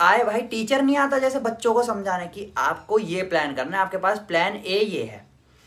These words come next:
आया भाई, पन्द्रह बंदे ऐसे झुंड में खड़े, बिल्कुल गोल, किसी के पास पैसे नहीं, आप समझ लो सारे खाली जेब। कौशेंद्र आया तो कह रहा, एक लड़के ने आइडिया दिया कि भाई ऐसा करते हैं, यहाँ से सारे भाग जाते हैं, मतलब एक तरह से चोरी मान लो।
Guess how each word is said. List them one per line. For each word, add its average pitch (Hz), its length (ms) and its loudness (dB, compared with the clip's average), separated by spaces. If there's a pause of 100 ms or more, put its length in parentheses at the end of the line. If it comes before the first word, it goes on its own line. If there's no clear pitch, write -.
(280)
आया 185 260 6
भाई, 190 220 0
पन्द्रह 175 420 -2
बंदे 175 260 -4
ऐसे 170 320 -2
झुंड 160 220 -10
में 165 140 -4
खड़े, 147 240 -4
बिल्कुल 147 300 -10
गोल, 135 300 -8
किसी 143 260 -12
के 151 60 -6
पास 147 340 -2
पैसे 131 300 -4
नहीं, 170 120 -6
आप 170 140 0
समझ 180 260 -6
लो 226 80 0
सारे 220 360 6
खाली 156 280 -2
जेब। 110 340 -10 (520)
कौशेंद्र 143 380 -8
आया 131 320 -6 (100)
तो 135 60 -14
कह 123 180 -6
रहा, 143 180 -6 (380)
एक 143 120 -4
लड़के 160 260 0
ने 165 80 0
आइडिया 151 260 -2
दिया 175 240 -4 (240)
कि 147 80 -18
भाई 151 280 -8 (100)
ऐसा 135 220 -6
करते 123 240 -10
हैं, 185 60 -10
यहाँ 160 120 -6
से 156 100 -10
सारे 139 300 -6
भाग 120 260 -12
जाते 117 260 -10
हैं, 208 260 -12
मतलब 151 280 -6
एक 180 180 -4
तरह - 180 2
से - 100 0
चोरी 214 380 4
मान 104 240 -4
लो। 101 120 -10